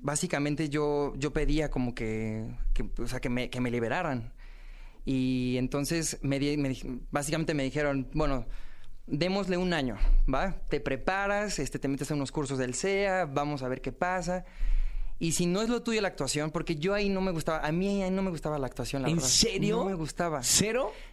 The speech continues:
Speaker 1: Cero, no me gustaba. No sé, o sea, no, no me vibraba. Y luego, no sé, como que el ambiente igual ahí no me encantaba. Entonces,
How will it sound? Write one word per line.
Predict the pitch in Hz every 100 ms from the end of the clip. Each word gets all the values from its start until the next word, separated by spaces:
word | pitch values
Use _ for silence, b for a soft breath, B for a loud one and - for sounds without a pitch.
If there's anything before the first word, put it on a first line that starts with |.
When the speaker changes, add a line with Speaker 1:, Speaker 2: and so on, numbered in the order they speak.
| -
Speaker 1:
Cero, | - 175 175 151 131
no | 160 170
me | 170
gustaba. | 151 - - 170 143 131 - - - B B B B -
No | 175
sé, | 180 208 180
o | 175
sea, | 156 175
no, | 196 196
no | 190
me | 202
vibraba. | 196 170 190 180
Y | 160 156
luego, | 175 180
no | 175
sé, | 180 233 214
como | 180 160
que |
el | 175
ambiente | 175 190 202 226 208
igual | 175 151 165 180
ahí | 180
no | 175
me | 180
encantaba. | 180 147 143 170 170 139
Entonces, | 131 156 151 175 -